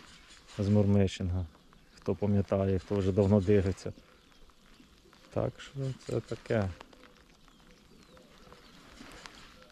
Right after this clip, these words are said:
Дехто люди так і ще сприймають: «О,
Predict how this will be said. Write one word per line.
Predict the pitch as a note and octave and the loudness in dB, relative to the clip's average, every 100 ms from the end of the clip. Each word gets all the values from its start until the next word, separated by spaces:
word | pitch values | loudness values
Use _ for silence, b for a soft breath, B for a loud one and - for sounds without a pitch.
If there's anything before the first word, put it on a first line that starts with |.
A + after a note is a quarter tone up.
| - - - - - - - - - | -20 -20 -20 -20 -20 -20 -20 -20 -10
Дехто | G#2 G#2 G2+ A2 | -2 0 2 2
люди | G#2 A2+ G#2+ | 4 4 2
так | A2 G#2 - | 2 0 0
і | |
ще | - A#2+ | 0 0
сприймають: | - A2 G#2+ G#2 G#2+ | 2 2 4 4 4
«О, | B2+ | 2